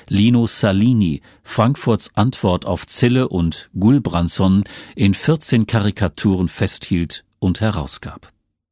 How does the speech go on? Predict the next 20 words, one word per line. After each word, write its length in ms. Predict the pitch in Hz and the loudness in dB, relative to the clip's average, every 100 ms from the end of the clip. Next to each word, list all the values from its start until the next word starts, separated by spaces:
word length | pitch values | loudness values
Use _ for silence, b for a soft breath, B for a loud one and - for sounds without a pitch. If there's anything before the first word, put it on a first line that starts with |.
| _ _ _ _ _ _ B B B B B | _ _ _ _ _ _ B B B B B
Am 160 | 101 101 | 2 4
Abend 640 | 107 135 147 143 - - | 2 2 2 0 -2 -2
des 200 | 92 - | -2 -2
siebten 380 | 95 110 143 139 | 0 0 2 2
November 380 | 117 110 120 123 | 4 4 4 4
neunzehnhundertachtzehn 1300 | 110 113 - 120 113 110 - 107 - - 98 87 82 | 4 2 0 0 2 0 -2 -4 -4 -2 0 0 0
kamen 380 | 107 98 120 117 | 0 2 2 2
am 240 | 92 80 | 0 0
Hauptbahnhof 760 | 107 - - 107 92 95 101 - | -4 -4 -2 0 2 2 0 -2
um 200 | 85 82 | -2 0
neunzehn 460 | 90 107 - 107 | 0 0 0 0
Uhr 100 | 95 | 0
dreißig 580 | 82 95 104 - 104 - B B B | 0 0 0 0 -2 -2 B B B
mit 140 | 101 101 | 0 2
einem 260 | 107 104 - | 2 2 0
fahrplanmäßigen 1000 | 120 139 - 113 92 92 95 - 87 | 0 -2 0 0 2 2 0 -2 -4
Zug 460 | 85 - 113 113 - | -2 0 0 0 -6
zweihundertfünfzig 1300 | - 107 131 120 110 104 - - 117 - - 113 - | 0 0 2 2 2 0 -2 0 0 0 -4 -4 -2
bewaffnete 600 | 98 87 92 - 92 90 | -2 0 -2 0 -2 0
Matrosen 680 | 85 85 - 98 104 98 98 | -2 -2 0 2 2 2 2